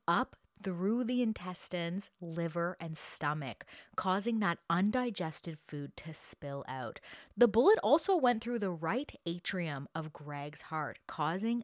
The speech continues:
that hole and his immediate death. If I had to guess, I'd say the bullet was lodged in his heart while he was cremated. But they said that cremation gets so hot, it would even incinerate a bullet. The next thing the detectives want to do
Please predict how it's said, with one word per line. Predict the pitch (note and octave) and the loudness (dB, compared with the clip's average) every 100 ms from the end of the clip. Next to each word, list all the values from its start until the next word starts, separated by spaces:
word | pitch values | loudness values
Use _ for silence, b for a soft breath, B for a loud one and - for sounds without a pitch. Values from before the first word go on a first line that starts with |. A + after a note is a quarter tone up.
| E3+ C#3+ | -6 -8
that | E3 A#3+ - | -6 -4 -2
hole | G#3 F#3 F3+ - | 2 4 2 -2
and | D#3+ | -8
his | C#3+ D3+ | -6 -6
immediate | D3+ C#3+ C#3 C3+ C3+ C3+ - | -4 -6 -8 -10 -12 -12 -12
death. | C#3 A2+ G#2+ - - B B B | -8 -8 -10 -16 -20 B B B
If | E3 D3 | -4 0
I | D#3 | 0
had | D#3 D#3+ | -2 -6
to | C#3+ | -8
guess, | D3+ E3 A3 B3+ - | -4 0 0 -2 -6
I'd | D3+ D#3 | -8 -6
say | - D#3+ | -6 -6
the | D3+ | -8
bullet | C#3+ E3 F3+ E3+ | -4 -2 -2 -2
was | E3 D#3 D3 | -6 -8 -8
lodged | C#3+ E3+ A3 - - | -4 -4 -4 -6 -2
in | G3 | -2
his | B3+ C4+ - | 0 -2 -2
heart | F3+ F3 - | 0 0 -2
while | D3+ C#3 D3+ | -8 -6 -6
he | E3+ D3 | -6 -8
was | D3+ - | -8 -12
cremated. | - D#3 D#3 C3 - - - B B B B | -10 -8 -6 -8 -10 -12 -16 B B B B
But | F3+ F#3+ - | -2 -2 2
they | G3 | 0
said | - F#3+ F#3+ F3+ | 0 -2 -2 -2
that | E3+ | -6
cremation | - F3+ E3 E3 G3 G#3 | -4 -6 -4 -4 -4 -4
gets | F#3+ E3+ - | -4 -2 -2
so | - D#3+ E3+ | 0 0 -2
hot, | E3 - D3+ F3 - | -4 -6 -4 -4 -4
it | F3 | -6
would | E3 D#3+ | -6 -8
even | D3+ D3 G3 | -8 -6 -4
incinerate | G#3 G#3 - D3 C#3+ C#3 C3+ - | -2 -2 0 -2 -6 -8 -10 -12
a | C#3+ - | -14 -8
bullet. | C3+ B2 D#2+ - - _ _ _ _ _ _ _ _ F3 | -6 -6 -8 -12 -20 _ _ _ _ _ _ _ _ 2
The | |
next | A#3+ G#4 - | 4 4 4
thing | D#4+ C#4 | 2 4
the | B3 | 2
detectives | G#3 G3 G3+ G#3 F3+ | 0 -4 -6 -6 -4
want | F3+ F3+ - | -4 -4 -6
to | F3 | -8
do | A3+ A#3+ B3+ | -2 2 2